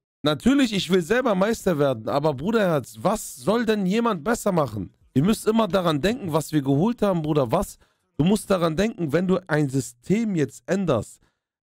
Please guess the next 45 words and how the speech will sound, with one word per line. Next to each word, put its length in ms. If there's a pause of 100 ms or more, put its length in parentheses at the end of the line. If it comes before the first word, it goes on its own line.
du 60
musst 180
ja 60
irgendwo 320
gucken, 320
okay, 280
warum 340
sind 200
wir 80
nicht 160
Meister 320
geworden? 480 (640)
Dann 100
lass 160
mal 120
herausfinden, 580
warum 240
sind 160
wir 60
nicht 160
Meister 280
geworden. 440 (760)
Erwartest 520
du 80
von 260
einer 180
Mannschaft, 460
dass 160
die 140
alle 200
Spiele 360
gewinnen? 440 (240)
Sowas 380
gab 260
es 140
seit 220
der 100
Gründung 400
vom 160
Fußball 420
noch 200
nicht, 240
dass 160
eine 180
Mannschaft 560